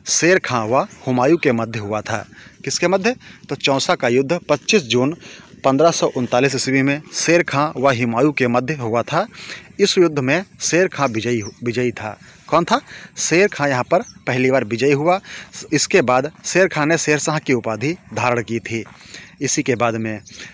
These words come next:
बिलग्राम युद्ध सत्रह मई पन्द्रह सौ चालीस में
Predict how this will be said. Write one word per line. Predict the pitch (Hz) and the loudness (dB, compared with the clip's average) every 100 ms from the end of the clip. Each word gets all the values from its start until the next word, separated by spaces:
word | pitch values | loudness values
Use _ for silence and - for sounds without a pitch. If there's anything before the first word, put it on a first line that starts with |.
| - | -8
बिलग्राम | 113 139 131 139 | 0 2 4 4
युद्ध | 135 147 151 156 - - - _ | 4 0 -2 -10 -20 -20 -20 _
सत्रह | - - - 170 | -4 -2 2 4
मई | 127 139 165 - | 4 0 -4 -4
पन्द्रह | 127 123 | 0 0
सौ | 127 | 0
चालीस | 120 123 120 143 | -4 -2 0 0
में | 143 143 | 0 -4